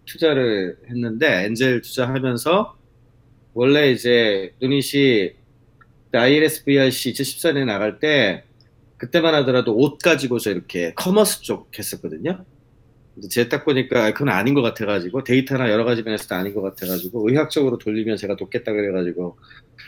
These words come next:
그때 의학 분야로 돌리고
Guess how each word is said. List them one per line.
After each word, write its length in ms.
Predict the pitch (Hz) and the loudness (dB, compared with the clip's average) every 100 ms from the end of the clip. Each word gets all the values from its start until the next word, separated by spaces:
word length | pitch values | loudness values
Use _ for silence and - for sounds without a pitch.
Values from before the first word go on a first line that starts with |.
| _ _ | _ _
그때 220 | - 117 | -4 0
의학 260 | 120 139 139 | 2 0 -2
분야로 540 | 123 113 123 156 156 | -2 0 2 0 0
돌리고 1000 | - 123 120 127 123 139 180 208 240 | 0 0 2 2 0 4 6 6 2